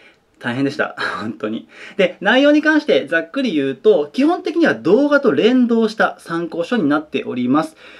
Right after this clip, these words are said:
なので、えっと、参考書の中に載ってる問題っていうのは、動画と全く同じものもかなり含まれてます。半分ぐらいは同じものを使ってて、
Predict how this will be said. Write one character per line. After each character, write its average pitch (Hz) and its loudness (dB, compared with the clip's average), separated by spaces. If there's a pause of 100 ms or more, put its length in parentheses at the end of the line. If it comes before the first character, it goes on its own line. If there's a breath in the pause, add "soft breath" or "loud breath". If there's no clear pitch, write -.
(140 loud breath)
な 262 4
の 247 2
で、 220 4
え - 0
っ - -4
と、 175 -4
参 214 -2
考 254 -2
書 254 -2
の 262 0
中 277 0
に 196 0
載 165 0
っ - -4
て 160 -6
る 147 0
問 170 0
題 214 0
っ 254 -8
て - -10
い 165 -4
う 139 -2
の 123 -4
は、 147 -2
動 214 2
画 269 4
と 233 0
全 226 -2
く 254 -4
同 247 2
じ 240 2
も 240 2
の 240 2
も 220 -2
か 247 -4
な 226 2
り 147 2
含 - -6
ま 156 4
れ - 0
て 113 -6
ま 101 -8
す。 - -20
半 302 4
分 294 4
ぐ 285 2
ら 254 4
い 139 2
は 107 -2
同 147 -2
じ 151 -2
も 165 -2
の 151 -2
を 110 -6
使 - -8
っ 117 -8
て 135 -10
て、 127 -2